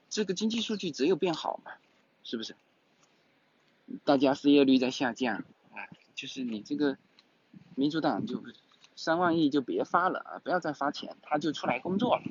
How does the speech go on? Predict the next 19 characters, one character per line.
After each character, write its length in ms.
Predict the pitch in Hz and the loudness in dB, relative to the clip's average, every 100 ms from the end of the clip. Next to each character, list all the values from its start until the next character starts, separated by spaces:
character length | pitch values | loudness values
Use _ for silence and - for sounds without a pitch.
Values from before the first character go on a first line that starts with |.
| - _ _ _ _ - _ _ | -14 _ _ _ _ -20 _ _
是 80 | 139 | -2
吧？ 80 | 135 | 2
你 100 | 135 | 2
一 100 | 113 | 2
直 120 | 110 | 4
发 160 | 117 | 2
钱， 360 | - 123 120 143 | 2 0 -2 -2
那 120 | 147 | -4
他 180 | 135 147 | -2 -2
就， 220 | 151 135 - _ _ _ _ | 0 0 -2 _ _ _ _
但 100 | 226 | 0
是 100 | 233 | 4
一 120 | 269 | 2
直 100 | 247 254 - - _ | 2 -2 -6 -18 _
发 200 | _ - | _ 0
钱 300 | 247 151 131 | 2 2 4
呢， 120 | 156 | 4
他 200 | 170 - | 0 -4
也 280 | 247 143 - | 0 0 0